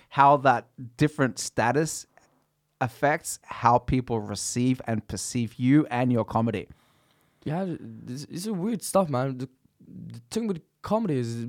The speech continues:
Speaker 2: people think it's w-, very, like,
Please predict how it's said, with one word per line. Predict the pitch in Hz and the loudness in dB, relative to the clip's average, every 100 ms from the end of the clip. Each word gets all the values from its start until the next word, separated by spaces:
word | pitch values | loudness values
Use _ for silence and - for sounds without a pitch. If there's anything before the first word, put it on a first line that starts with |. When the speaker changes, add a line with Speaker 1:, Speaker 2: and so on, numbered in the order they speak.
| 117 | -4
Speaker 2:
people | 196 156 | -4 -4
think | 147 170 | -4 -4
it's | 135 123 | -4 -8
w-, | 120 - - - 85 117 123 | -12 -14 -16 -14 -10 -8 -2
very, | 170 165 135 110 - - | 0 0 0 -2 -6 -10
like, | 107 113 - _ | -8 -8 -12 _